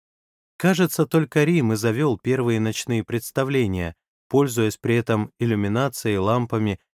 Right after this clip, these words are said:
и осветительными сосудами. Претор Луций Сиян, например, во время флоралей заставил пять тысяч рабов освещать зрителям путь домой. Бои зверей и гладиаторские бои Домициан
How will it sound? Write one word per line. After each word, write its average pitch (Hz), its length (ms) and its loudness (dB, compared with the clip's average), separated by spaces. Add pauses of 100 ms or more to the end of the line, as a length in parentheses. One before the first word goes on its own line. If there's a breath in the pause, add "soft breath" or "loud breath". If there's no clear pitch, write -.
и 127 80 -2
осветительными 113 800 -2
сосудами. 101 760 -6 (500)
Претор 113 680 0
Луций 117 480 0
Сиян, 123 540 -2
например, 110 480 0
во 104 180 -2
время 110 360 0
флоралей 107 760 0 (280)
заставил 123 680 0 (120)
пять 143 240 0 (100)
тысяч 120 440 -4
рабов 107 560 0 (260)
освещать 123 680 0
зрителям 120 560 -2
путь 107 220 -2
домой. 113 480 -2 (760)
Бои 131 320 4
зверей 139 600 0
и 131 100 -2
гладиаторские 123 840 0
бои 127 300 0
Домициан 120 880 0